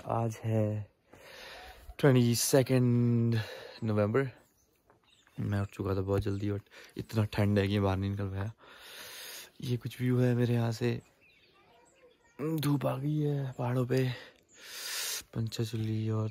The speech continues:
त्रिशूल पर्वत area पे आ गई धूप। कुछ ऐसा दिखता है मेरे यहाँ से view। अभी तक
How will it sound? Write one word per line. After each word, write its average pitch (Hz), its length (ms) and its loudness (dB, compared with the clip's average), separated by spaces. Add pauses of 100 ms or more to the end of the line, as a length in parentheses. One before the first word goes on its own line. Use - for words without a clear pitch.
त्रिशूल 110 280 -4
पर्वत 107 380 -2
area 107 260 0
पे 107 220 -6
आ 104 160 -2
गई 107 160 -4
धूप। 127 280 -4 (2000)
कुछ 123 140 2
ऐसा 117 200 4
दिखता 113 300 -2
है 110 60 4
मेरे 113 200 4
यहाँ 107 140 2
से 110 140 0
view। 113 220 0 (840)
अभी 117 180 -2
तक 110 180 -4